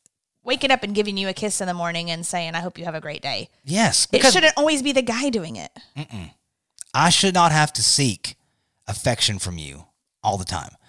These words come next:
Speaker 1: Yeah.
Speaker 2: I should not have to chase you for affection. That's, I mean,
Speaker 1: And most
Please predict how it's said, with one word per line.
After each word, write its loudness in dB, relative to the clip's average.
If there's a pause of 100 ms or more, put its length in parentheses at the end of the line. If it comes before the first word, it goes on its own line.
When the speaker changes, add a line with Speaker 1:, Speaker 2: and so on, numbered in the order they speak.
(160)
Speaker 1:
Yeah. -14
Speaker 2:
I 0
should 2
not 0
have -4
to -2
chase 2
you -4
for -6
affection. -6 (560)
That's, -2 (160)
I -12
mean, -8 (500)
Speaker 1:
And -4
most -4